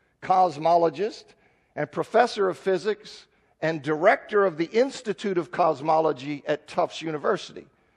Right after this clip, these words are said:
I mean, he's a bigwig when you're talking about cosmologists. But they had a, they had an article about him titled, "What Came Before the Big Bang?" This is in September of two thousand and thirteen. And it's included this. "Indeed," says Vilenkin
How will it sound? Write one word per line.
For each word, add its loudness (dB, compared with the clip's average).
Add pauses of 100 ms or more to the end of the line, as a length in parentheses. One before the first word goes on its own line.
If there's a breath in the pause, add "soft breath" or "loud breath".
(160)
I -8
mean, -6
he's -6
a -2
bigwig -4
when -8
you're -12
talking -2
about -2
cosmologists. -4 (400 soft breath)
But -4
they 4
had 8
a, 4
they -2
had 2
an 0
article 4
about 4
him -4
titled, 2
"What 6
Came -2
Before 4
the -4
Big 0
Bang?" 2
This -8
is -10
in -10
September -2
of -4
two -10
thousand 0
and -6
thirteen. -6 (720 soft breath)
And -4
it's -8
included 0
this. 2
"Indeed," -4
says 0
Vilenkin -4